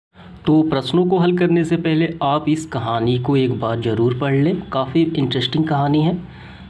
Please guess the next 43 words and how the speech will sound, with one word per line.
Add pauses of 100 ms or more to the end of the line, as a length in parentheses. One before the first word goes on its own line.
ताकि
आपको
सभी
सवाल
आसानी
से
समझ
में
आ
जाए
इसका
answer।
लेखक
ने
ऐसा
क्यों
कहा
है
कि
कहानी
लिखने
योग्य
प्रतिभा
भी
मुझ
में
नहीं
है,
जबकि
यह
कहानी,
जो
कहानी
का
plot
है, (580)
जो
कहानी
है,
श्रेष्ठ
कहानियों
में
से